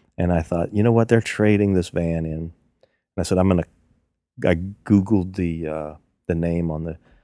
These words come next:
the, the, the van, which I, I won't, I won't say. Uh, I, and I, there, there, you know, came up on my phone,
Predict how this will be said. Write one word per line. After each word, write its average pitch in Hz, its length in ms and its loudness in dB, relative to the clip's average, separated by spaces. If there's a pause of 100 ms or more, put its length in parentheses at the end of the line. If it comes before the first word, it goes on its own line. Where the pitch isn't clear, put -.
(520)
the, 85 80 -4 (440)
the, 80 300 0
the 82 140 -4
van, 82 320 0
which 78 140 -4
I, 80 120 0 (120)
I 80 60 -4
won't, 82 340 -4 (100)
I - 40 -8
won't 82 260 -4
say. 78 460 0 (680)
Uh, 95 40 -4
I, 87 320 2
and 90 180 2
I, 87 140 -2
there, 90 200 0
there, 87 260 -4 (100)
you 87 80 -6
know, 85 240 -8
came 90 240 -4
up 90 160 -6
on 92 80 -2
my 90 140 -2
phone, 87 580 0